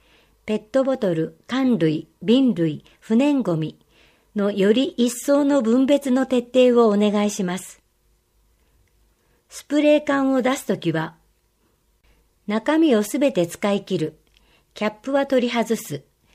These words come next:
難しい場合はそのまま。なお、プラスチック製のキャップは可燃ゴミ、金属製のキャップは不燃ゴミ。収集しているスプレー缶、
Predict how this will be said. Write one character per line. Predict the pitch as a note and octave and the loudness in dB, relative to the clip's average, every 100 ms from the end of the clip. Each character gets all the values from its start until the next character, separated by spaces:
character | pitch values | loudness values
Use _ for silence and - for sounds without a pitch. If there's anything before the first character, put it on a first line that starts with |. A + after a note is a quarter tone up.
| _ _ | _ _
難 | G3 G3+ C4 D4+ | -4 -2 0 0
し | D4+ C#4+ | 0 -2
い | A#3 | 0
場 | F3+ F#3 | 0 0
合 | G3+ G3+ | 0 -2
は | G#3 | -2
そ | G3 | -2
の | E3+ G3+ | -2 -2
ま | F#3+ F3 | -4 -4
ま。 | E3 - _ _ _ _ _ _ _ _ _ _ _ _ _ _ _ A3 | -8 -12 _ _ _ _ _ _ _ _ _ _ _ _ _ _ _ -4
な | C4+ A#3+ | -2 0
お、 | F#3+ - - _ - | -2 -6 -20 _ -4
プ | A3+ | -2
ラ | C#4 | -2
ス | - | -4
チ | - D4 | -6 -6
ッ | - | -4
ク | C#4+ | -4
製 | C#4 B3+ | 2 2
の | B3+ B3 | 2 -2
キ | A3+ | -4
ャ | |
ッ | A3 | -6
プ | - A3 | -4 0
は | A#3 A#3 | 2 0
可 | - G3+ | -4 0
燃 | A#3 B3 | 2 2
ゴ | E3+ D#3 | 0 -2
ミ、 | D3 - _ _ _ _ _ | -4 -10 _ _ _ _ _
金 | B3 C#4+ | 0 2
属 | D4 D4 | 0 -2
製 | - B3+ | 0 0
の | B3 A#3+ | 2 0
キ | A#3 | -2
ャ | A3+ | -6
ッ | |
プ | - A3 | -4 -2
は | A3 | 0
不 | A3 G3+ | 0 -2
燃 | G#3+ B3 G#3 | 0 2 0
ゴ | D#3+ | -4
ミ。 | D3+ - _ _ _ _ _ _ _ _ _ _ _ _ _ _ _ _ _ _ _ | -8 -10 _ _ _ _ _ _ _ _ _ _ _ _ _ _ _ _ _ _ _
収 | - C4+ D4+ | -6 -2 0
集 | - C#4+ | 0 -2
し | D4 | -2
て | - C4+ C4 | -2 0 0
い | |
る | B3 B3+ | 0 -2
ス | - | -6
プ | - A#3+ | -4 0
レ | A#3 A3+ | 2 0
ー | A3+ | -2
缶、 | F#3+ F3 | -4 -4